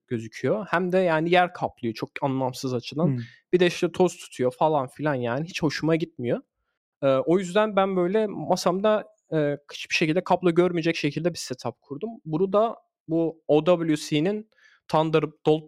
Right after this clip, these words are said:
Speaker 1: Thunderbolt dört dock'ı var. Onu almıştım. O da yeni çıkmıştı yanlış hatırlamıyorsam. O zaman almıştım. Direkt abi MacBook'a sadece bir kablo giriyor. Dock'ın üzerinde üç tane U S B Type-C var. Dört tane U S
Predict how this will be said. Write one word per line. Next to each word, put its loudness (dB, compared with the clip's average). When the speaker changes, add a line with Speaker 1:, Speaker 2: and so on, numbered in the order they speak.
Speaker 1:
Thunderbolt 0
dört 4
dock'ı 0
var. 0
Onu 0
almıştım. -4
O -6
da -2
yeni -2
çıkmıştı -14
yanlış -12
hatırlamıyorsam. -12
O -6
zaman -2
almıştım. -8
Direkt 4
abi 4
MacBook'a 0
sadece 0
bir 0
kablo 0
giriyor. 0
Dock'ın 2
üzerinde 2
üç -2
tane 2
U 0
S -8
B -2
Type-C -2
var. 0
Dört 2
tane 2
U 2
S -10